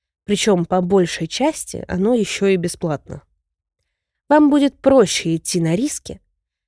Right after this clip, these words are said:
если вы исключите из уравнения трейдинга личное счастье и благополучие.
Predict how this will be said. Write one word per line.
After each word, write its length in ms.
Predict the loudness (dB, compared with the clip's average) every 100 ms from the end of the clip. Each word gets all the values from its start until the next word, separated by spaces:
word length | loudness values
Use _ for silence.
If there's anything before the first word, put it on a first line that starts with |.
| _
если 340 | -2 0 0
вы 240 | 0 -2 -2
исключите 760 | -6 -2 -4 -2 -2 -4 -4 -10
из 320 | -6 -6 -2
уравнения 580 | 0 2 2 0 -2 -4
трейдинга 680 | 0 2 2 -2 -8 -12 -16 _ _ _ _
личное 520 | 0 0 -2 -4 -6
счастье 640 | -6 -4 -4 -4 -6 -8 -8 _
и 140 | -4 -2
благополучие. 880 | 0 0 0 0 0 -4 -8 -12